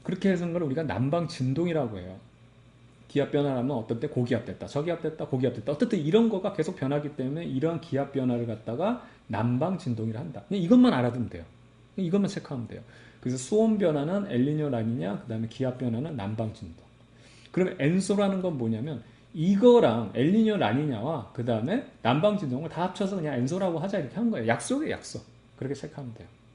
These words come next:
그래서 요거 과정 잘 보세요. 무역풍의 변화, 바람의 변화 때문에 표층 해수의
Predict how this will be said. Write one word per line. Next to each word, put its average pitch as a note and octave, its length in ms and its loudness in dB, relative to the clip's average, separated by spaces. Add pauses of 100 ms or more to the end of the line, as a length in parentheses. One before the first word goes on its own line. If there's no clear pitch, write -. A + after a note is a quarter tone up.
(480)
그래서 B2 180 -8
요거 B2 220 2
과정 A#2+ 220 -2
잘 G#2 180 -6
보세요. G#2+ 340 -8 (480)
무역풍의 A3 720 4
변화, B2 320 0
바람의 D3+ 440 0
변화 A#2+ 360 -2
때문에 B2 460 -2 (220)
표층 B3+ 420 2
해수의 G3+ 680 0